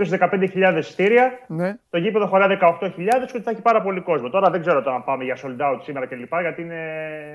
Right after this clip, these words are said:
Speaker 1: μην πάμε σε τέτοιες διαδικασίες, αλλά θα έχει πάρα πολύ κόσμο. Και νομίζω
Speaker 2: Μμ.
Speaker 1: μετά από καιρό θα δούμε παιχνίδι της εθνικής ομάδας με πάρα πολύ κόσμο, που δείχνει λίγο ότι έχει ζεσταθεί
Speaker 2: Ναι.
Speaker 1: η, ο κόσμος. Εντάξει, καλός ή κακός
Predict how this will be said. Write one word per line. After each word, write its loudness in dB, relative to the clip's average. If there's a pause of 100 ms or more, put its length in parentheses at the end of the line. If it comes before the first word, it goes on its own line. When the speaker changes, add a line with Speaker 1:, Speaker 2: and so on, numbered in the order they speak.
(140)
Speaker 1:
μην -12
πάμε -4
σε -18
τέτοιες -14 (400)
διαδικασίες, 0
αλλά 4
θα 4
έχει 0
πάρα 4
πολύ -2
κόσμο. 0
Και -4
νομίζω 2
Speaker 2:
Μμ. 2
Speaker 1:
μετά 2
από -4
καιρό 4
θα 0
δούμε -2
παιχνίδι -4
της -4
εθνικής -6
ομάδας 2 (400)
με -2
πάρα 4
πολύ 0
κόσμο, -2
που -4
δείχνει -2
λίγο 4
ότι 2
έχει 0
ζεσταθεί 0 (100)
Speaker 2:
Ναι. -8
Speaker 1:
η, -4
ο -6
κόσμος. 2
Εντάξει, 2
καλός 0
ή -18
κακός -4